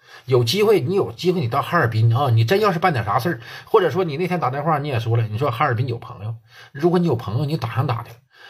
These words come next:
我王俊英在哈尔滨绝对不是咖了啊！有事儿的话你吱声，就像我俊英欠你个人情，你真有机会到这个哈尔滨，你办事儿遇着难事儿了，我俊英我投拱地我给你办啊！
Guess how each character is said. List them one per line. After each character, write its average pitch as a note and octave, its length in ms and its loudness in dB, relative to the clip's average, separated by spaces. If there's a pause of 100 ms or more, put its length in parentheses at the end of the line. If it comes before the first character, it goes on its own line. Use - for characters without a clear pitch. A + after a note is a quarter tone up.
(100)
我 G2+ 100 -8
王 A2+ 180 0
俊 D#3 120 2
英 D3+ 100 0
在 A2+ 100 -2
哈 B2+ 220 -6
尔 A2+ 80 0
滨 A2+ 180 2
绝 G#2+ 120 -4
对 A#2+ 80 -2
不 A2+ 100 -2
是 A#2+ 100 -2
咖 E2+ 400 -4
了 - 60 -16 (440)
啊！ G2 280 -12 (340)
有 C3 160 2
事 A3 120 4
儿 G#3+ 60 6
的 F#3+ 80 2
话 F#3+ 120 2
你 B2+ 120 -2
吱 D3+ 160 -4
声， D#3 200 0
就 B3 80 0
像 C4+ 160 4
我 E3+ 80 4
俊 G#3+ 160 -8
英 G#3+ 120 -2
欠 A3+ 220 2
你 A#2+ 60 -6
个 G#2 80 -6
人 B2 120 0
情， G2+ 280 -8
你 F#3+ 100 -2
真 D4 180 2
有 G#3+ 140 2
机 G#3+ 220 -4
会 G#3+ 160 4
到 G#3+ 260 2
这 F#3+ 100 -4
个 F#3 120 -6
哈 - 140 -2
尔 D#3 120 0
滨， B2+ 260 -8
你 A2 60 -4
办 F3+ 180 0
事 F#3 60 -4
儿 F#3+ 80 0
遇 F#3 140 -4
着 D#3 100 2
难 F3 180 -2
事 F3+ 80 -4
儿 D#3+ 120 2
了， - 160 -8 (240)
我 F3 160 2
俊 C#4+ 200 -6
英 G3+ 320 0 (200)
我 - 120 -8
投 - 220 2
拱 B2+ 160 -4
地 G3+ 160 -4
我 - 80 -4
给 - 80 -10
你 C3 140 -14
办 - 320 -12 (300)
啊！ G3+ 320 -6